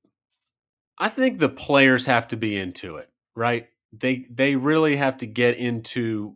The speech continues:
um, they have to be locked in. They have to be trying to win. And I think we've, you know, I think Scott and all the, you know, all the way up to Mike McCarley, like,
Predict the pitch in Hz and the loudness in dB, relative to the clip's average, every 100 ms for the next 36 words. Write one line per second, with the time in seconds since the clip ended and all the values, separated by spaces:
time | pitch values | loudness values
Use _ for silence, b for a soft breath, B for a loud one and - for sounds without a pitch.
0 | _ 113 98 85 80 _ _ _ _ _ | _ -10 -10 -12 -16 _ _ _ _ _
1 | _ _ _ _ _ - 143 143 151 139 | _ _ _ _ _ -4 -2 0 0 2
2 | 120 117 113 107 101 98 98 _ 113 120 | 2 2 0 -6 -6 -8 -14 _ -2 -2
3 | 123 123 107 117 107 104 92 92 92 92 | -2 -8 -4 -4 -4 -6 -10 -8 -8 -8
4 | 90 _ _ _ _ _ _ _ _ 107 | -12 _ _ _ _ _ _ _ _ -4
5 | 110 117 143 151 139 123 - _ _ _ | -4 -2 -4 0 2 2 -2 _ _ _
6 | _ _ _ 135 131 113 120 147 139 - | _ _ _ -4 0 0 0 -2 -4 -8
7 | _ - - - 123 120 123 123 135 104 | _ -14 -12 -2 2 4 4 0 -6 -8
8 | 98 - _ _ _ 120 120 113 113 117 | -8 -12 _ _ _ -4 -2 -2 -4 -4
9 | 117 110 107 113 113 113 - 104 104 104 | -4 -4 -4 -2 -2 -2 -6 -6 -6 -8
10 | 98 - 104 98 90 87 | -8 -4 -2 -4 -6 -8